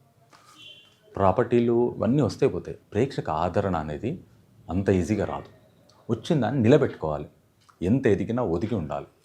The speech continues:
కానీ ఇప్పుడు చేస్తున్న వాళ్ళు ఆ తప్పు అలా చేయకూడదు. నేర్చుకోండి. మనం ఎంత అయినా, ఇవాళ కూడా నేర్చుకుంటుంటా నేను, ఈరోజు కూడా నేను నేర్చుకుంటూనే ఉంటా. "నేను చిన్నపిల్లగానే, నేను లర్నర్ని" అని చెప్తుంటాడు.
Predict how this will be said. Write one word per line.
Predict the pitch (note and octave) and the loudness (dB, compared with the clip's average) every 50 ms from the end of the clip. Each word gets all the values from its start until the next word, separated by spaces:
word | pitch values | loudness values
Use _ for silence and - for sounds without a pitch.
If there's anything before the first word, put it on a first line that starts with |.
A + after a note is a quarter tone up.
| - - _ _ _ _ _ _ _ _ - | -20 -20 _ _ _ _ _ _ _ _ 4
కానీ | A#2+ B2 B2+ C#3 | 6 6 6 4
ఇప్పుడు | - - G#2 - - | 0 -2 -4 -4 -2
చేస్తున్న | G2+ F#2+ - - F#2 D#2+ | -4 -2 -4 -6 -6 -4
వాళ్ళు | D#2 D#2 D#2+ F#2 B2+ D#3+ - - - _ _ - | -4 -4 -4 -4 -6 -10 -12 -18 -20 _ _ -12
ఆ | - | -10
తప్పు | - - F#2 F2 - - E3+ | -6 -6 -6 -6 -2 0 0
అలా | D#3+ A2 F2+ - - | 0 0 0 -2 -2
చేయకూడదు. | F#2 F2+ - - C#2+ - - - _ _ _ _ _ _ - | -2 -2 -2 -4 -10 -12 -14 -20 _ _ _ _ _ _ 4
నేర్చుకోండి. | - D3+ - - - - A2 D#2 C2+ - - - - - _ _ _ _ _ _ _ _ _ _ - | 4 4 4 2 0 -6 -6 -6 -6 -10 -14 -18 -20 -20 _ _ _ _ _ _ _ _ _ _ -6
మనం | F#2 F#2 F#2+ F#2+ F#2 | -2 -2 0 0 0
ఎంత | F2+ G2+ A2+ C3 C3 | 0 0 0 2 2
అయినా, | C#3+ B2+ A#2+ | 2 2 2
ఇవాళ | G#2+ G2 G#2 A2+ C#3 C#3 C3+ | 0 -2 2 4 4 4 6
కూడా | C3 D#3+ F#3+ | 4 4 4
నేర్చుకుంటుంటా | F3 D3 B2+ - - - G2+ D#2+ E2 D#2 D2 D#2 | 4 4 2 0 -2 -6 -8 -8 -8 -10 -10 -12
నేను, | D2+ D2 D2 - _ _ _ _ _ _ _ _ _ _ - | -14 -14 -18 -20 _ _ _ _ _ _ _ _ _ _ -6
ఈరోజు | F2+ F#2+ A2 A#2+ C3 C3 C#3 B2 G#2+ G2+ | -4 0 0 4 6 8 8 8 6 4
కూడా | F2+ F#2+ A2 D3+ G#3+ C#4 - - _ _ _ - - _ - | 2 2 2 2 2 0 -4 -12 _ _ _ -20 -20 _ -4
నేను | G2+ G2+ G2+ | -2 0 2
నేర్చుకుంటూనే | G2+ G2+ G2 - - G2 D#2+ D#2+ D#2+ | 2 2 0 0 -4 -6 -6 -6 -6
ఉంటా. | D#2+ D#2 D2+ - E2 - - | -6 -6 -6 -4 -6 -4 -2
"నేను | F#2 F#2+ F#2 | -2 -2 -2
చిన్నపిల్లగానే, | F2+ - G2 F#2+ F2 - F2+ E2 D2+ D2+ D2+ D2+ E2+ F2 F2 - - _ _ _ - | -2 -2 -2 -2 -2 -2 -2 -2 -2 -2 -4 -4 -4 -6 -8 -8 -12 _ _ _ -4
నేను | F#2+ G2 A2 A2+ G2+ | -2 0 2 2 4
లర్నర్ని" | F2 E2+ D#2 E2 F#2 F2 D#2 D2 D2 D#2 G2+ | 2 2 2 0 -2 -2 -2 -2 -4 -4 -4
అని | B2+ G#2 | -4 -4
చెప్తుంటాడు. | D#2+ C#2+ - - D#2+ D2+ - E2 | -6 -10 -16 -18 -20 -20 -18 -20